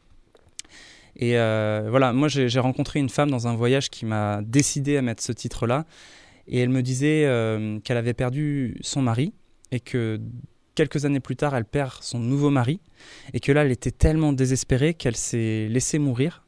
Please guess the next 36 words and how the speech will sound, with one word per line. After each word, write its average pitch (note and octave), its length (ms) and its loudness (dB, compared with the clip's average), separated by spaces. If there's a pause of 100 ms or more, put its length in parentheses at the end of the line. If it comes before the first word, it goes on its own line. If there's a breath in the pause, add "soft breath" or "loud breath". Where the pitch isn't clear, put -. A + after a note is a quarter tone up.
dans A2+ 140 -4
sa A#2 160 -2
maison, A#2+ 380 -2
elle B2 60 -4
voyait A2 220 -2
plus - 160 -6
personne. D3+ 440 -2 (260 loud breath)
Il - 80 -20
y C3 40 0
avait C3 120 4
juste F3+ 260 0
un D#3+ 100 2
ami D3 260 4
à C3 40 4
elle F3 180 0
qui - 180 -2
venait C#3 260 2
lui C#3+ 120 2
apporter C#3+ 520 -2
une C#3+ 180 0
pomme C3+ 360 -2
tous - 120 -4
les B2 80 2
jours A#2 340 -6
pour - 140 -20
qu'elle B2 140 -4
continue B2 360 -6
à A#2 40 -4
s'alimenter. A#2 500 -8 (880 loud breath)
Et B2+ 80 2
puis C#3 220 0
elle, D3 220 8
euh, A#2 300 6
pff, - 280 -14 (340 loud breath)
elle, A2+ 240 0
euh, G2+ 680 -2